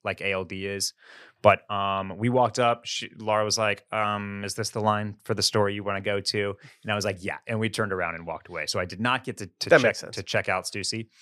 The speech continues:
Speaker 1: Um, but, uh, yeah, g-, g-, give me some of your, um, some of your notes, and then I wanted to make, I, I wanted to make some women's notes too, 'cause I, I think Laura did as much shopping as I did, or at
Speaker 2: Ye-
Speaker 1: least we went into as many women's stores as we did men's.
Speaker 2: Sally had, like, no desire to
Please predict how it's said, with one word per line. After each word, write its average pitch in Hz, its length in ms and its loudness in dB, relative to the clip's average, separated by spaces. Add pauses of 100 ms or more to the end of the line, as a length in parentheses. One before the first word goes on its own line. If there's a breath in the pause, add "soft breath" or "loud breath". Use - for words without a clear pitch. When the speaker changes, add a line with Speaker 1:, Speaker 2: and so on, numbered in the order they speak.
(440 loud breath)
Speaker 1:
Um, 123 500 6
but, 127 280 2
uh, 127 580 4 (720)
yeah, 160 280 8
g-, 151 260 2
g-, 165 180 0
give 156 180 -4
me 196 60 0
some 180 200 2
of 160 100 -2
your, 156 480 4
um, 139 320 2
some 143 180 0
of 120 60 2
your 139 160 2
notes, 139 300 2
and 123 120 0
then 123 180 2
I 117 100 0
wanted 139 220 2
to 131 40 -2
make, 131 340 0
I, 120 120 -2 (440 soft breath)
I 127 60 2
wanted 127 160 6
to 127 60 2
make 127 140 2
some 120 140 0
women's 135 260 0
notes 104 200 0
too, 143 160 0
'cause - 320 -4
I, 110 180 0
I - 60 -4
think 139 180 -6
Laura 107 240 4
did 95 140 -6
as 90 100 -8
much 98 140 -4
shopping 104 320 -2
as 87 120 -6
I 107 120 2
did, 95 240 -8 (120)
or 107 100 2
at 113 60 2
Speaker 2:
Ye- 147 80 0
Speaker 1:
least 117 180 -4
we 123 100 -2
went 123 160 -2
into 110 160 -4
as 101 120 -2
many 117 180 -2
women's 104 300 -4
stores 90 220 -6
as 82 120 -10
we 85 80 -16
did 78 160 -10
men's. - 180 -10
Speaker 2:
Sally 208 300 10
had, 302 100 6
like, 190 180 4
no 135 140 8
desire 143 240 4
to 135 120 -4